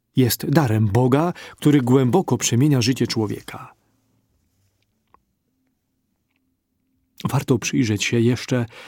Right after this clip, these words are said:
postawie faryzeusza. Dostrzeżmy, co utrudnia mu wejście w autentyczne nawrócenie, gdyż podobne pokusy mogą utrudniać każdemu z nas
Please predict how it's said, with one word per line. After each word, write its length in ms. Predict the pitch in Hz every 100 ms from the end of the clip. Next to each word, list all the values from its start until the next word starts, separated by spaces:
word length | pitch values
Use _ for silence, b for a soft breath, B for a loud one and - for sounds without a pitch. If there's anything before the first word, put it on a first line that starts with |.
| B B
postawie 400 | - - 127 113
faryzeusza. 840 | - 120 107 110 101 101 98 - - _ _ _ _ _ _ _ _ _ _ _ _ _ _ _ _ _ _ _ _ -
Dostrzeżmy, 800 | 127 117 - 185 156 127 123 117 B B B B _ _ _ -
co 140 | 165
utrudnia 680 | 151 - 160 208 127 117 107
mu 260 | 113 113 B B _ _ _ _ _ _ _ _ -
wejście 520 | 120 156 202 - 180
w 60 | 147
autentyczne 800 | 151 147 120 202 - 165 156 151
nawrócenie, 960 | 151 151 147 151 - 131 95 87 82 - _ _ _ _ _ _ _ _ _ _ _ _ _ _ _ _ _ _ _
gdyż 200 | 123 135
podobne 400 | - 131 147 135
pokusy 420 | 110 120 - - 131
mogą 320 | 135 139 127 B B B
utrudniać 500 | 139 - 160 143 131
każdemu 480 | 131 107 151 147 127
z 140 | 101
nas 460 | 127 165 117 -